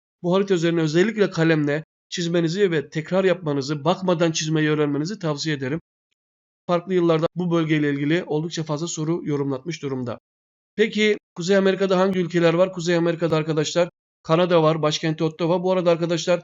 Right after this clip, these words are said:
bazı büyük ülkelerin ve özellikle Avrupa'daki hemen hemen bütün ülkelerin başkentlerini bilmeniz son derece önemli. Özellikle A Y T sınavına hazırlanan arkadaşlar için söylüyorum.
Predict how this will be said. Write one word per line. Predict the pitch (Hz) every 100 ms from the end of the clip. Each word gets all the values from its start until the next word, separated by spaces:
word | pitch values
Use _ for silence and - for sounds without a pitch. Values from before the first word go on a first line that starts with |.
| _ _ _
bazı | 180 196 175
büyük | 160 175
ülkelerin | 170 156 160 175 202 165
ve |
özellikle | 151 143 180 190 175 175 - _ _
Avrupa'daki | 147 185 202 175 156 147 170 185 185 _
hemen | 175 170 165
hemen | 160 151
bütün | 156 185
ülkelerin | 160 151 151 180
başkentlerini | 160 165 156 139 151 180
bilmeniz | 170 156 165
son | - 170 165
derece | 139 131
önemli. | 127 131 131 175
Özellikle | 147 143 151 160 160 160 - _ -
A | 143
Y | 151
T | 156
sınavına | 156 151 143 139
hazırlanan | 131 139 139 139
arkadaşlar | 131 139 143 139 165
için | 160 165
söylüyorum. | 180 175 175 175